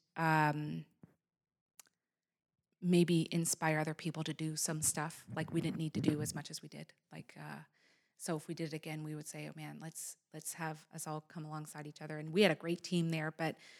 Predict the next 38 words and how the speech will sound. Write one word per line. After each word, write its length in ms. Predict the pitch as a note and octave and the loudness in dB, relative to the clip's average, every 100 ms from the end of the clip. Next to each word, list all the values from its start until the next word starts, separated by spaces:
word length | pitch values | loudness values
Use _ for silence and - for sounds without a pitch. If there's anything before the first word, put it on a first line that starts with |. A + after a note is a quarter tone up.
| - | -6
just 220 | - E3+ | 0 0
trusting 340 | - E3 - D#3 | 0 -4 -4 -6
people 320 | - D#3 D#3 | -8 -8 -6
with 120 | D3+ | -4
some 140 | - D#3+ | -4 -2
of 60 | |
that 140 | D3+ D3+ | -4 -6
ministry 460 | D#3 D#3 D#3 D3+ | -6 -6 -6 -6
and 160 | D3+ D3+ | -6 -6
saying, 300 | D#3 D3 D3 | -6 -6 -8
"Man, 240 | D3 D3 - | -12 -14 -16
you 100 | D#3+ | -14
could 120 | D3+ | -12
do 100 | - | -10
it," 160 | D3+ C3 | -10 -10
or, 240 | C#3+ D3+ - _ | -12 -12 -18 _
you 80 | D#3+ | -12
know. 140 | D3+ D#3 _ _ _ _ _ _ - | -12 -12 _ _ _ _ _ _ -20
Having 220 | D#3 D#3 | -18 -18
Ricky 400 | D#3 - D#3 D3 | -18 -16 -16 -14
in 180 | D#3+ D#3 | -14 -14
bef-, 120 | D3+ D3+ | -14 -18
probably 260 | - D#3+ D3+ _ _ | -14 -14 -14 _ _
sooner 300 | D#3 D#3 D#3 | -18 -16 -18
and 160 | D#3 D3+ _ _ - | -18 -20 _ _ -20
just, 180 | - - _ _ - | -20 -20 _ _ 2
yeah, 220 | D#3+ C#3+ - | 8 8 10
doing 320 | E3 D#3 D3+ - - | 12 12 10 2 4
Adventure 300 | D#3 D3 - | 6 6 4
Corps 320 | - D3+ D3+ | 6 8 8
and, 220 | D3 F3 - _ | 4 0 -10 _
I 40 | E3+ | 6
don't 120 | D#3 | 6
know, 120 | D3+ - - | 6 0 -4
just, 260 | E3+ - - _ - - | 2 2 0 _ -4 2
I 40 | |
would 140 | D#3 D#3+ | 4 6
say, 300 | D#3 D3 | 6 6